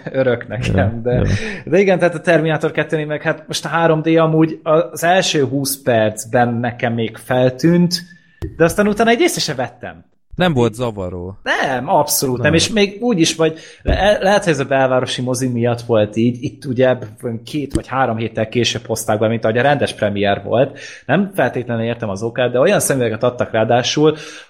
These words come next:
Speaker 1: ami nem nyomta az orromat, tehát így nem kellett folyamatosan feltologatni, mint ugye a Cinema City-nél, mert ugye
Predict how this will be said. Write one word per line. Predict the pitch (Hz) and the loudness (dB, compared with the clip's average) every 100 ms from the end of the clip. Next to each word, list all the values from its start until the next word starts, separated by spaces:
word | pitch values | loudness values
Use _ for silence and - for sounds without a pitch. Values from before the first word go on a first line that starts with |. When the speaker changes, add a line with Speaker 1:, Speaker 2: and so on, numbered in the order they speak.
| _ | _
Speaker 1:
ami | - 151 156 160 165 165 165 - | 0 0 2 4 6 6 4 2
nem | 185 247 131 131 | 0 0 0 0
nyomta | 135 143 - 170 | 0 0 0 2
az | 175 | 4
orromat, | 220 131 101 92 - | 4 2 2 -4 -2
tehát | 113 165 | -2 0
így | |
nem | 165 127 | 0 0
kellett | 117 117 | 2 0
folyamatosan | 117 127 117 - 131 | 2 0 0 0 -2
feltologatni, | - 117 107 131 131 139 139 135 | 2 0 2 2 2 2 0 -2
mint | 135 135 | -2 -2
ugye | 135 135 | 2 4
a | 135 135 131 139 | 4 4 4 2
Cinema | - 156 104 101 | 0 -4 -2 -4
City-nél, | - - 113 123 | -8 -8 -4 -2
mert | 120 120 117 | 0 -2 -2
ugye | 123 123 123 | 2 4 6